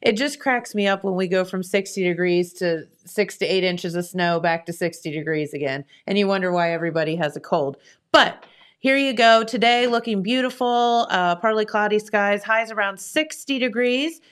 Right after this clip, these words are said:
So we will have some sunshine out there. Uh, lows around thirty-five. Tomorrow, about the same, but a little bit warmer,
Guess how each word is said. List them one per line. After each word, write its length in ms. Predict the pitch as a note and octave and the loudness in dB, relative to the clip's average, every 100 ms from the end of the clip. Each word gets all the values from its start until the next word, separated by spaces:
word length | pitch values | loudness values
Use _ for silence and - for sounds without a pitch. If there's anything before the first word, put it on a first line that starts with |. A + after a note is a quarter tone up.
| _ | _
So 140 | - A3 | 0 2
we 140 | G#3 | 2
will 240 | G3+ B3 C#4 | 2 2 2
have 180 | C4 | 0
some 160 | - A3+ | -2 -6
sunshine 480 | G#3+ G#3+ G#3 G#3 G3 | -2 -2 0 0 2
out 240 | G3 G3 | 0 0
there. 320 | G3 F#3+ F#3+ F#3+ - - | 0 0 0 -4 -18 -4
Uh, 380 | - F#3 F3+ F3 | 0 2 0 2
lows 240 | G#3 A3+ | 2 0
around 280 | A3+ G#3+ G3+ | 0 0 0
thirty-five. 680 | G3+ G3+ G3+ G3+ G#3+ G#3+ G#3 | 0 0 0 0 2 2 0
Tomorrow, 380 | B3 C4 D4 D#4 | -2 2 4 2
about 260 | A#3+ A#3 | 2 0
the 80 | G#3+ | -2
same, 320 | G#3+ D4 F4 | -2 0 0
but 140 | B3+ F#3 | 0 0
a 40 | |
little 280 | F#3 A3 G#3+ | 0 0 2
bit 180 | G3+ F#3+ | 2 0
warmer, 540 | G3 G3+ G3+ G3+ G3+ | 0 0 0 0 -4